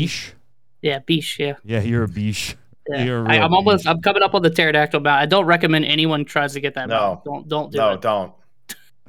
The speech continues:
Speaker 2: Do not do it.
Speaker 1: Haps,
Speaker 3: I agree.
Speaker 1: it's always fun having you, my friend. Thank you for doing this on short notice, filling in for Tark. Where can everybody obviously find you?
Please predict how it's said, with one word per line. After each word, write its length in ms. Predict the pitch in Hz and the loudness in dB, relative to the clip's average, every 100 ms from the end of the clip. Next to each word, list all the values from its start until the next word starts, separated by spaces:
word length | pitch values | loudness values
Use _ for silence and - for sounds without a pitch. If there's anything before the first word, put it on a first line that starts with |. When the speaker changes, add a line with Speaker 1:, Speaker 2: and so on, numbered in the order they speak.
| 107 | -4
Speaker 2:
Do 80 | 196 | 0
not 200 | 175 143 | 2 0
do 80 | - | -8
it. 120 | - - - - - - - - - - - - - - - | -20 -20 -20 -20 -20 -20 -20 -20 -20 -20 -20 -20 -20 -14 2
Speaker 1:
Haps, 340 | 185 226 - | 4 4 0
Speaker 3:
I 80 | 87 | -6
agree. 120 | 80 - - - - | -8 -14 -20 -20 -12
Speaker 1:
it's 140 | 123 | 0
always 240 | 135 127 | 4 4
fun 220 | - 104 92 | 2 -2 -2
having 280 | 90 85 | -4 -4
you, 80 | 87 | -6
my 140 | 85 85 | -6 -6
friend. 260 | 90 85 85 | -8 -10 -6
Thank 200 | 104 92 | -6 -6
you 60 | |
for 100 | 90 | -10
doing 220 | 90 90 | -8 -6
this 160 | 87 82 | -6 -8
on 100 | 85 | -10
short 240 | 80 87 76 | -8 -10 -8
notice, 280 | 85 82 | -8 -8
filling 260 | - 90 85 | -10 -10 -8
in 100 | 82 | -10
for 140 | - | -12
Tark. 340 | 80 90 82 82 | -12 -8 -8 -4
Where 140 | 147 | -4
can 120 | 139 143 | 0 0
everybody 320 | 127 117 110 | 0 0 0
obviously 440 | 107 98 95 95 | 0 0 -4 -6
find 320 | 90 92 85 82 | -6 -6 -6 -8
you? 160 | 78 | -10